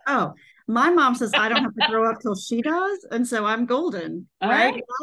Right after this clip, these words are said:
Speaker 1: Well, and I think I don't, I don't want to stop learning. When I want to, st-, when I stop learning, when I'm,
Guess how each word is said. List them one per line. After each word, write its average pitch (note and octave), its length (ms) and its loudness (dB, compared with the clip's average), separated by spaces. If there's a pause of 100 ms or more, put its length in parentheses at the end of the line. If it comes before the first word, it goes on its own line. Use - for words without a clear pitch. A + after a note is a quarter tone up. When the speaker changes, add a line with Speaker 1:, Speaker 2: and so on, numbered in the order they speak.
(360)
Speaker 1:
Well, G#4 140 0
and E4 80 4
I F#4 100 2
think G#4+ 400 -4
I C4 120 0
don't, E4 380 0
I A#3+ 160 -4
don't D4+ 240 0
want C#4+ 400 -4 (120)
to B3+ 120 -8
stop G#3 320 -4
learning. F#3 400 0
When A#3 160 -2
I B3 160 2
want D#4 220 2
to, D4 100 -6
st-, C#4 180 -12
when B3+ 120 -2
I C4 80 0
stop D#4 340 -4
learning, C#4 480 -2
when A#3+ 140 -4
I'm, A#3+ 180 -4